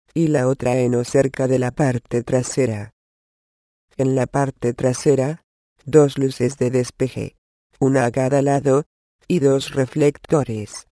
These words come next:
uno en o cerca de la parte delantera, y uno en o cerca de la parte trasera. También tienen que haber dos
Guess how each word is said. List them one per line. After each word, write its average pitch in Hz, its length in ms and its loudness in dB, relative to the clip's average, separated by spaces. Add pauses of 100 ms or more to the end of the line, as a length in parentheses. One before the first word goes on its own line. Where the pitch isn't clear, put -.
(380)
uno 143 360 6
en 123 160 2
o 120 60 -2
cerca 139 460 0
de 127 100 2
la 127 140 -2
parte 139 480 0
delantera, 131 800 -2 (160)
y 151 180 4
uno 139 280 4
en 123 160 2
o 120 60 -2
cerca 139 460 0
de 127 120 0
la 127 120 -2
parte 135 480 -2
trasera. 123 680 -2 (1040)
También 139 540 4
tienen 139 440 2
que 139 240 0
haber 131 280 0
dos 113 380 -12